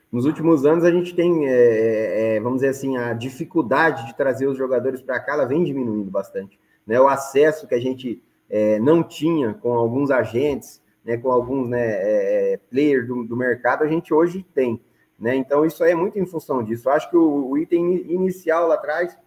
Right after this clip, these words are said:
foi pagar em dia, né? O jogador, pô, vou, vou me, o Walter, por exemplo, que foi a primeira contratação de impacto que nós fizemos em dois mil e vinte e um,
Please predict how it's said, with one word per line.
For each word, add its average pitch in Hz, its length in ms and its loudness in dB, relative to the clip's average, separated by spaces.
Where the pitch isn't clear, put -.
foi 156 120 -2
pagar 151 320 0
em 160 120 0
dia, 123 280 -10
né? 123 300 0
O 123 100 0
jogador, 143 460 2
pô, 127 320 0
vou, 143 380 4
vou 147 140 4
me, 147 440 -2
o 123 140 -8
Walter, 143 420 8
por 120 120 2
exemplo, 117 280 -2
que - 80 -20
foi 131 120 0
a - 40 2
primeira 147 280 0
contratação 135 720 -4
de 123 80 -8
impacto 156 400 -4
que 123 60 -18
nós 127 160 -8
fizemos 117 400 -4
em 117 60 -6
dois 117 140 0
mil 120 140 -4
e 120 40 -4
vinte 123 240 -12
e 110 40 -6
um, 92 80 -8